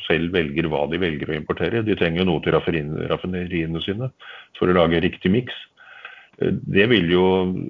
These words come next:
sette, stikke kjepper i hjulene for, eh, Putin og Saudi-Arabia,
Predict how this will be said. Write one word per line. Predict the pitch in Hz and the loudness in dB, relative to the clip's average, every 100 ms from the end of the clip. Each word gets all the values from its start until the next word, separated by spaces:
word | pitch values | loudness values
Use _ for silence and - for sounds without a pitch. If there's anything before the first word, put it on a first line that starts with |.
| - - - - | -8 -8 -8 -4
sette, | 110 - 104 101 95 | -4 -2 -2 -2 0
stikke | - 92 98 | -2 -2 2
kjepper | 98 - 80 | 2 2 0
i | 85 | 2
hjulene | 80 71 82 90 | 2 -2 -2 -2
for, | 90 85 | 0 -2
eh, | 92 92 | -2 -6
Putin | 92 85 - 95 92 | -2 -4 -2 -4 -4
og | 87 87 80 82 85 - | -4 0 2 2 0 0
Saudi-Arabia, | 78 76 82 82 123 | 0 2 2 2 0